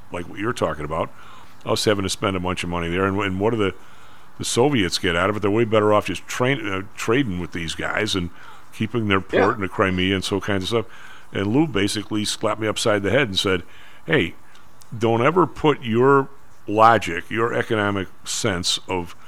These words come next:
Speaker 1: how it's not worth it and your morals and inject them in these people. Putin could care less what you think he ought
Speaker 2: Well,
Speaker 1: to
Speaker 2: he's
Speaker 1: do.
Speaker 2: an evil, he's an evil son of a bee, right?
Speaker 1: Yeah,
Speaker 2: He
Speaker 1: so
Speaker 2: is.
Speaker 1: he goes, "Don't,
Speaker 2: That
Speaker 1: don't think
Speaker 2: makes
Speaker 1: for a second that he cares about people, that he cares about trade.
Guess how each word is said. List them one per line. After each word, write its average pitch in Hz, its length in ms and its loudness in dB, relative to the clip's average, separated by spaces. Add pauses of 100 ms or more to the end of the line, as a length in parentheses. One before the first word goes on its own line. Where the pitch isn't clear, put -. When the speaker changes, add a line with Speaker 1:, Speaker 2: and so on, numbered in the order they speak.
(280)
Speaker 1:
how 101 140 2
it's - 160 -4
not 110 220 2
worth 101 340 2
it 104 180 2
and 98 240 -2
your 113 220 0
morals 104 540 0
and 95 180 -4
inject 92 480 -2
them 92 180 0
in 90 80 -4
these 95 180 -2
people. - 400 -6 (600)
Putin 147 340 -2 (300)
could - 160 -6
care 143 180 4
less 139 320 2
what 92 240 -6
you 117 180 2
think 82 340 -4 (320)
he 120 140 0
ought 101 140 4
Speaker 2:
Well, 202 100 10
Speaker 1:
to 226 60 6
Speaker 2:
he's 127 120 4
Speaker 1:
do. 208 40 2
Speaker 2:
an 226 80 2
evil, 214 300 6
he's 196 180 0
an 196 80 2
evil 190 220 2
son 190 180 -2
of 165 80 -2
a 147 100 2
bee, 156 260 -6
right? - 200 -2
Speaker 1:
Yeah, 160 200 8
Speaker 2:
He 95 40 -2
Speaker 1:
so 120 200 6
Speaker 2:
is. - 220 -8
Speaker 1:
he 160 100 4
goes, 147 140 10
"Don't, 170 220 8
Speaker 2:
That - 160 -4
Speaker 1:
don't 180 180 6
think 180 180 6
Speaker 2:
makes - 60 -8
Speaker 1:
for 139 80 4
a 120 60 4
second 113 480 4 (280)
that 101 100 -2
he 113 100 2
cares 139 360 6
about 98 280 4
people, 98 380 -4
that 110 140 -4
he 98 60 -2
cares 107 300 2
about 90 300 -2
trade. 87 400 -4